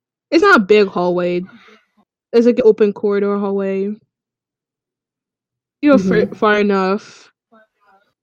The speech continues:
Speaker 1: You hear people around. And you hear people walking, like, towards your area.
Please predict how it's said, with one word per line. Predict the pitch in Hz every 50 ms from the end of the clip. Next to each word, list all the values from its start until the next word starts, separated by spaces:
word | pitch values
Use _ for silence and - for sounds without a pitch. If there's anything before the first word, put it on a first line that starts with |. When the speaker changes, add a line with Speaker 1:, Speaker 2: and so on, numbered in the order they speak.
| _ _ _ _ _ _ _ _ _ _ _ _ _ _ _ _ _ _ _
Speaker 1:
You | 247 208 220 233 - _ _ _ _ _ _ _ _ _ - - - - - _ _ _ _ _ _ _ 233 233 262 302
hear | 349 370 392 359
people | - - - 247 240 240 240 226 226 220 233 247 262 - _ _ _ 247
around. | 226 226 220 214 214 214 208 214 214 226 220 _ _ 247 _ _ _ _ _ 240 233 226 220 _ _ _ _ _ _ _ _ _ _ _ _ _ _ _ _ _ _ _ _ _ _ _ _ _ _ _ _ _ _ _ _ _ _ _ _ _ _ _ _ _ _ _ _ _ _ _ _ _ _ _ _ _
And | - 226 226
you | 233
hear | 233 233
people | 226 240 214 220 208 196
walking, | 196 202 202 202 202 - 214 208
like, | 202 202
towards | - - 208 202 202 196
your | 208 190
area. | 190 196 190 190 185 185 185 185 185 190 196